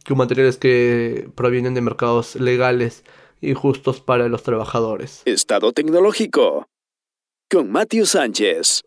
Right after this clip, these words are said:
Speaker 1: Cuarto y último bloque, y vamos a hablar sobre Samsung. Es una noticia que le he visto en muchos medios de tecnología. Se trata sobre el sensor tof y la aplicación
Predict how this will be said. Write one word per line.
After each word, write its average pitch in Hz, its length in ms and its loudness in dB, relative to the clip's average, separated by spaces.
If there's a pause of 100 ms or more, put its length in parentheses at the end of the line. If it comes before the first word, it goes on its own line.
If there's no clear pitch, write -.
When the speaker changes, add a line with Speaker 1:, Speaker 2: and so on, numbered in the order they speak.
(120)
Speaker 1:
Cuarto 156 240 2
y 165 40 6
último 160 260 2
bloque, 170 280 2
y 175 40 4
vamos 156 220 2
a 147 40 4
hablar 143 180 2
sobre 120 240 0
Samsung. 139 500 0 (440)
Es 151 180 2
una 170 100 4
noticia 165 300 2
que 151 120 2
le 139 80 2
he - 20 2
visto 147 220 -2
en 151 60 0
muchos 151 280 -2
medios 139 240 4
de 139 40 2
tecnología. 135 840 0 (240)
Se 151 160 0
trata 175 320 4
sobre 165 240 4
el 131 80 2
sensor 131 720 0 (100)
tof 180 320 2 (400)
y 208 180 4
la 196 80 4
aplicación 165 600 2